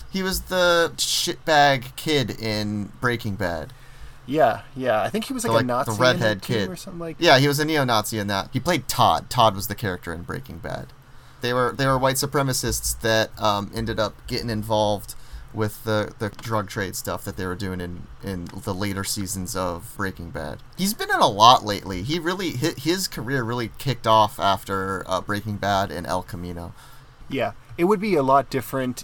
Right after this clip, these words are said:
Speaker 2: You know, it, it would, it would be, he, he doesn't have that Western swagger that we've, we were talking about,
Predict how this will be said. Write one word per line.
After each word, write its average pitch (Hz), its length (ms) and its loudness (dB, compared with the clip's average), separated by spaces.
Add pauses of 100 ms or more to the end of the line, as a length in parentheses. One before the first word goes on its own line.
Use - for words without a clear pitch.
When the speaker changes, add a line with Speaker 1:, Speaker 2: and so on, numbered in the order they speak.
Speaker 2:
You 123 120 -2
know, 117 260 0
it, 120 360 -8
it 143 60 -2
would, 139 140 2
it 143 140 -2
would 135 120 0
be, 135 360 0
he, - 340 -8
he 139 180 -4
doesn't 175 280 0
have 139 300 -2
that 117 220 2 (440)
Western 127 880 2
swagger 120 720 -2
that 113 140 -8
we've, 117 200 -8
we 123 140 -8
were 120 80 -4
talking 120 320 -2
about, 117 280 0